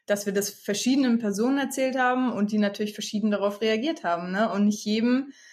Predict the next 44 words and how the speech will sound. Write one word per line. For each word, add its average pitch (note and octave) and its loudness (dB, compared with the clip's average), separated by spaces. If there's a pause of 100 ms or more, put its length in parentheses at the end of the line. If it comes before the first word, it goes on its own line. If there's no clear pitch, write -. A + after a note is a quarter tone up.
(260)
gefällt C#4 4
das A3 2
vielleicht F#3 0
oder F#3+ 0
nicht G3 -4
jeder G#3+ 2
kann G#3 0
das G#3 2
nachvollziehen A#3+ -2
oder F#3 -2
es F#3+ -6
gibt - -12
dann G3+ -2
noch G#3 2
Menschen, G#3+ 2 (280)
die G#3+ 2
einem G#3+ 4
dann G3+ 2
einreden, A3+ 4
was G#3 0
da G#3+ 6
aber G#3 4
halt G#3+ 2
alles G#3+ 0
irgendwie G#3+ 2
schief F4 2
gehen G#3+ 0
kann G3 -2
oder F#3+ 2 (280)
ob G3+ -2
man G#3 4
sich G#3+ -2
dessen A3 2
bewusst A#3+ 0
ist G3+ 0
und F#3+ -8
so. G3 -2
Und G3+ -2 (380)
da A3 4
dann C4+ 2
auch A#3 0
zu A#3+ -10
schauen, A#3 2
okay, B3+ 0